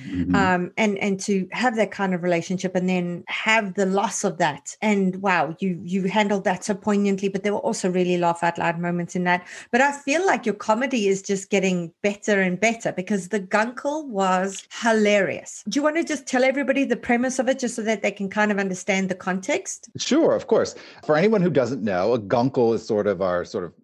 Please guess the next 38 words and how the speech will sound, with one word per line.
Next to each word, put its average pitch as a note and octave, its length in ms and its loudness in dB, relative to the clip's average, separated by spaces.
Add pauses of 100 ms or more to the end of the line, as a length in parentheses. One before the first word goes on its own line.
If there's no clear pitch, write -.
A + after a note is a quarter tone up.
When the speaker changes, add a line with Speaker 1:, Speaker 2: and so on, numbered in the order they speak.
(120)
Speaker 1:
modern F#2 440 -4
slang F2+ 460 -6
term G2+ 260 -4
for - 140 -10
a - 100 -8
gay F#2+ 460 -2 (100)
uncle. F2 560 -6
And A2 200 2
I've C#3+ 220 0
always D3+ 520 2
been A#2 160 -2
obsessed G2 500 -2
with F#2 160 -4
the G2+ 180 -4
Auntie G#2+ 280 -6
Mame F2 360 -8
story. D#2 440 -12
First, F2+ 300 -12
Patrick E2+ 300 -4
Dennis's F2 580 -8
novel, D3 500 2
which A2 180 0
was - 140 -6
turned D3+ 180 2
into A#2+ 140 2
a G#2 60 4
Broadway G#2+ 520 0
show G#3 300 2
with C3+ 160 2
Rosalind A#2+ 400 0
Russell, A2+ 360 0
and G#2 80 -6
then G#2 120 -6
a G2+ 60 -6
movie C3+ 540 2
also A2+ 300 -2
starring G2 720 -4
Russell, F#2+ 500 -4